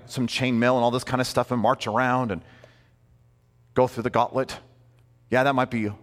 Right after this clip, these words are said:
honorable, but that's not what we're talking about. We're talking heart stuff. In fact, you see that earlier in David's life. Samuel comes to anoint the next king, and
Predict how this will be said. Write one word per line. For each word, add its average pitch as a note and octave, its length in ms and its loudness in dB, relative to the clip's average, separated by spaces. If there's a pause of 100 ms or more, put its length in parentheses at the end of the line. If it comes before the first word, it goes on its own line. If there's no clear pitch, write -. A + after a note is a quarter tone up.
honorable, A#2 760 -2 (800)
but A#2+ 120 0
that's E3 180 2
not F3 80 4
what C#3 80 0
we're C3 60 0
talking C#3+ 280 0
about. F2+ 120 -2
We're G#2 80 -2
talking A#2+ 300 0
heart C#3 320 -2
stuff. - 440 -6 (580)
In C3 60 -4
fact, C3+ 200 0
you C3+ 120 -2
see E3+ 180 -2
that D#3+ 120 4
earlier C#3 340 2
in A#2 80 -2
David's A2 300 -2
life. C#3 380 2 (680)
Samuel D3 400 2
comes C#3 380 0
to B2+ 120 0
anoint A#2+ 560 -2
the B2 80 0
next B2+ 260 0
king, D3+ 380 -2
and G2+ 160 -4